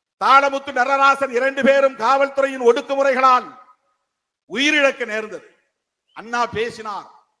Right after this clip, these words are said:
பெரியாரின் இந்த கொள்கைக்கு உரம் கொடு-, உரம் சேர்க்கிற வகையிலே உற்ற துணையாக இருந்தவர்கள், உயிரை மாய்த்து கொண்ட போராளிகள் தாளமுத்துவும் நடராசனும்.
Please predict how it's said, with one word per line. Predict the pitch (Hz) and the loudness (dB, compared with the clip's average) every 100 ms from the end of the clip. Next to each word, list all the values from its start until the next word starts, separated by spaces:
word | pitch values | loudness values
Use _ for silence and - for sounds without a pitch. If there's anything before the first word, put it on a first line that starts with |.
| _ _ _ _ _ _ _ _ _ - | _ _ _ _ _ _ _ _ _ -10
பெரியாரின் | 196 247 247 247 240 233 - _ _ _ _ _ _ - | -6 -2 2 0 0 -10 -18 _ _ _ _ _ _ -14
இந்த | 247 240 233 | -8 -8 -6
கொள்கைக்கு | 233 277 285 - 269 262 175 - _ _ 165 | -4 -4 -6 -8 -12 -12 -12 -18 _ _ -8
உரம் | 254 294 285 | -6 -6 -6
கொடு-, | 277 277 - 208 | -6 -6 -8 -2
உரம் | 269 311 294 | 0 0 -2
சேர்க்கிற | 294 277 285 262 | -4 -6 -8 -10
வகையிலே | 247 240 220 220 147 - _ - | -8 -8 -8 -10 -12 -20 _ -12
உற்ற | 208 - 220 - | -12 -10 -12 -12
துணையாக | 214 240 233 214 208 | -8 -2 -2 -4 -10
இருந்தவர்கள், | 214 202 185 190 160 _ _ _ | -12 -14 -14 -16 -18 _ _ _
உயிரை | 220 269 277 247 208 139 _ _ _ _ _ _ | -8 -6 -2 -4 -6 -16 _ _ _ _ _ _
மாய்த்து | 175 285 277 - 247 | -2 -2 -2 -8 -12
கொண்ட | 233 226 202 | -12 -10 -10
போராளிகள் | 202 202 196 185 165 170 135 _ _ _ _ | -10 -6 -6 -6 -10 -16 -18 _ _ _ _
தாளமுத்துவும் | 147 170 180 160 - 156 147 | -14 -12 -12 -16 -20 -20 -20
நடராசனும். | 135 147 139 123 117 _ | -20 -18 -18 -20 -20 _